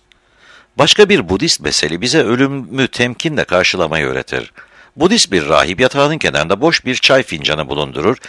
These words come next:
ve her gece uyumadan önce bunu ters çevirirmiş. Her sabah kalkınca fincanı düzeltirmiş. Hayrete düşen genç bir rahip adayı bunun nedenini sorunca, rahip kendi ölümlülüğünü kabullenişini göstermek üzere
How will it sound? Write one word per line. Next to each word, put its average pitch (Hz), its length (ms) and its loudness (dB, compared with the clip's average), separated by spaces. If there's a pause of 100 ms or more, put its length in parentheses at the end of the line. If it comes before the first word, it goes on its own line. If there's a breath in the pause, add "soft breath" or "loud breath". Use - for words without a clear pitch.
(180 loud breath)
ve 156 100 4
her 196 160 6
gece 90 240 0
uyumadan 107 420 0
önce 82 300 -2
bunu 107 260 -2
ters - 320 -2
çevirirmiş. - 800 -6 (580 soft breath)
Her 160 160 2
sabah 76 300 0
kalkınca 78 440 2
fincanı 80 420 -6
düzeltirmiş. 65 760 -6 (420 loud breath)
Hayrete 175 440 2
düşen 78 300 2
genç 127 300 -2
bir 78 140 -2
rahip 76 300 0
adayı 69 280 0
bunun 127 200 -6
nedenini 98 400 -6
sorunca, 67 520 -4 (340 loud breath)
rahip 151 320 4
kendi 127 360 0
ölümlülüğünü 80 720 -2
kabullenişini 82 720 -2
göstermek 117 560 -2
üzere 65 340 -2